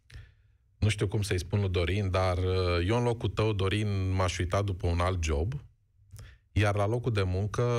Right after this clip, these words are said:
noul loc de muncă, aș cere exact ceea ce îți lipsește.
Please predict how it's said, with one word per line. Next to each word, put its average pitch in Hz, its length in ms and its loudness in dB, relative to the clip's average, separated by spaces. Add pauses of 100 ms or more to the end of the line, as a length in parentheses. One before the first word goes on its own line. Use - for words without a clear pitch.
(320)
noul 104 320 2
loc 95 180 2
de 80 120 0
muncă, 104 280 0
aș 98 200 0
cere 104 680 0 (160)
exact 104 360 0
ceea 98 200 0
ce 90 140 -4
îți 85 120 0
lipsește. 85 520 -4